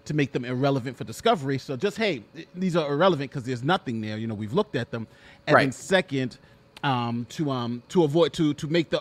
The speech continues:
Speaker 1: to have the argument that, you know, he wasn't texting about Sandy.
Speaker 2: Right,
Speaker 1: Sandy
Speaker 2: right,
Speaker 1: Hook.
Speaker 2: right.
Speaker 1: But something happened in which his attorneys kinda put everything together. And it seems like somebody put all of his text messages together in, like, a package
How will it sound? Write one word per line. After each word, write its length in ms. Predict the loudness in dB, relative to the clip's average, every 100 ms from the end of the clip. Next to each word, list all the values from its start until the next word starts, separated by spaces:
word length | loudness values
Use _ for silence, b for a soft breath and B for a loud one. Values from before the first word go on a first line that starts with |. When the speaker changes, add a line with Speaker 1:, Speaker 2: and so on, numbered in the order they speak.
| 0
Speaker 1:
to 140 | 2
have 180 | 4 2
the 120 | 4
argument 360 | 2 2 -2 -2
that, 240 | -4 -4 -10 -10
you 100 | -6
know, 80 | -2
he 120 | -2
wasn't 300 | 0 -2 -4
texting 320 | -8 -8 -8
about 180 | -8 -10
Sandy. 340 | -10 -14 -14 -20 _ b b b b
Speaker 2:
Right, 140 | 8 8
Speaker 1:
Sandy 100 | 6
Speaker 2:
right, 60 |
Speaker 1:
Hook. 60 | 4
Speaker 2:
right. 120 | 2 0 b b b b
Speaker 1:
But 220 | 2 2
something 420 | 4 4 4 -2
happened 400 | 2 0 0 -2
in 100 | -2
which 220 | -2 -6
his 80 | -10
attorneys 560 | -12 -6 -2 -2 -2 -4
kinda 240 | -4 -6
put 220 | -2 -2 0
everything 400 | -2 -2 -2 -2
together. 460 | -2 -2 0 -2 -4 B B B
And 100 | 0
it 60 |
seems 320 | 2 2 2
like 160 | 2 0
somebody 340 | 0 2 2
put 380 | 0 -4 -2 -2 -2
all 180 | -2 0
of 80 |
his 100 | -2
text 260 | -8 -10 -6
messages 300 | -8 -8 -10
together 400 | -6 0 0 0
in, 60 | -4
like, 140 | -6
a 40 |
package 560 | -4 0 0 0 -8 -8